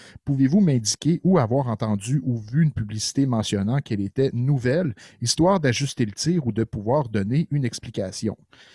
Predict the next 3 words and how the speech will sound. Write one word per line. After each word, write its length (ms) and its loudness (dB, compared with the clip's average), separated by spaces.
Cordialement, 800 0
Monsieur 540 4
Normandin. » 440 -4